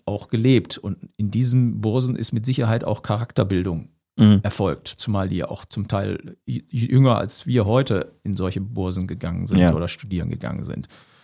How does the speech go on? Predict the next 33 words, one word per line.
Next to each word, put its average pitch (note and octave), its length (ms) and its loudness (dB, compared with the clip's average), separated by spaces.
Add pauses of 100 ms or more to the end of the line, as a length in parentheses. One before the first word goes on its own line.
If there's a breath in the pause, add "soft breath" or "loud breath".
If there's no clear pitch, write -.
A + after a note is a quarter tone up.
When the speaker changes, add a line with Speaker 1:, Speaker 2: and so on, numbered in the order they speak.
(120)
Speaker 1:
So, A#2+ 140 2
und G#2 200 -2
Humboldt, C#3 520 4
äh, C#3+ 120 -4
geht B2+ 380 -2
da A2+ 140 0 (180)
anders D3 320 2
hin. G#2+ 160 -2
Die G2 100 -2
sagen, G2+ 400 -2
„Ja, G#2+ 220 -4
wir A2+ 120 0
bilden, A#2 560 0
bieten A#2+ 380 -2
hier A#2 160 2
Lehrveranstaltungen - 1080 0
an. - 180 -8
Wir, - 340 -6 (500 soft breath)
man A2 180 0
kann A#2 280 2
hier A#2 420 2
lernen, C#3 600 2
man A#2+ 160 0
kann A#2+ 240 0
natürlich A#2 400 0
dann A2 160 -2
auch A2 180 -6
irgendwann A2 340 0
Examina B2 540 0
machen, A#2 260 0
sein G2+ 140 -2
Studium D3 380 4
beenden.“ C3 440 0